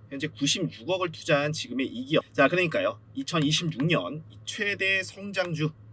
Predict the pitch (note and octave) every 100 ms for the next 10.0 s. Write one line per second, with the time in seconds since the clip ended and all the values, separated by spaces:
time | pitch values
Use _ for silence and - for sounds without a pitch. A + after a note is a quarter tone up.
0 | - - G#2 - A2+ D#3 C#3 C3 A2+ G2
1 | C3 C#3 D3 - - - E3+ G3 E3 C#3
2 | F#3+ A3+ - G3+ G3 E3+ D3+ - A3 G#3
3 | - G#3+ F3+ E3+ G#3+ F3+ F#2 - D#3+ -
4 | - - G#2 - - G3 G3 - - E3
5 | D#3+ E3 D#3 - E3 D#3+ - - - D3
6 | C3+ A#2+ D#3+ E3+ D#3 D#3 G2 C#3 - -
7 | - D3+ - - - - - F3+ - A3
8 | - G#2 D#3+ - - - D#3+ D#3+ - C#3
9 | G2 A#2+ D3+ D#3+ - G#3+ A3 - - -